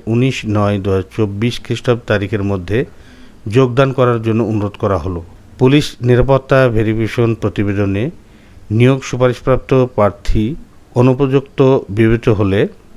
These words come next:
এই সুপারিশপত্র তাৎক্ষণিকভাবে বাতিল বলে গণ্য হবে এবং সংশ্লিষ্ট শিক্ষা প্রতিষ্ঠান প্রার্থীকে অব্যাহতি প্রদান করবে।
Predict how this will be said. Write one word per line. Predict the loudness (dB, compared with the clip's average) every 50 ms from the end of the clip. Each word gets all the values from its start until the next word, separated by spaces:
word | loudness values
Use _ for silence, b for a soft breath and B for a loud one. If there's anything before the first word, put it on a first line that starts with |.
| -20 -20 -20 -20 -20 -20 -20 -16 -6
এই | 0 2 2 2
সুপারিশপত্র | 2 0 0 2 2 0 0 0 -2 -2 -2 -2 -2 0 2 2 2 0 -2
তাৎক্ষণিকভাবে | -2 -4 -2 -2 -2 -2 0 0 0 0 0 0
বাতিল | -2 -2 -2 -2 -4 -2 0
বলে | 0 0 0 -2
গণ্য | -2 -2 -2 -2 -2
হবে | -2 -2 0 0 0 -2 B B B B B B B B -2
এবং | 0 2 4 4 2 2 -2 -2 -2
সংশ্লিষ্ট | 0 0 0 -2 -2 -4 -4 -2 0 0 0 0 0
শিক্ষা | -2 -4 -2 0 -2
প্রতিষ্ঠান | 0 0 -4 -6 -4 -8 -2 0 2 2 2 2 0
প্রার্থীকে | 0 -2 -2 0 -2 -2 0 0 0 0 -2 -2 b b b b b b b b b b b -4
অব্যাহতি | -2 0 2 2 2 2 2 0 -2 -2 -2 -2 -2 -4 -10 -18 -20 -20 -20 -20 -20 -6
প্রদান | -4 -2 0 0 -2 -2
করবে। | -4 -6 -6 -6 -6 -10